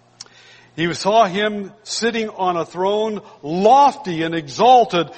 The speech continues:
with the train of his robe filling the temple.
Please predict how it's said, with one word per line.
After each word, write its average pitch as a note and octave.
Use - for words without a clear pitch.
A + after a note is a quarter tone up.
with E3
the D#3+
train C#4
of G#3
his F3
robe G#3
filling D#4
the A#3+
temple. F#3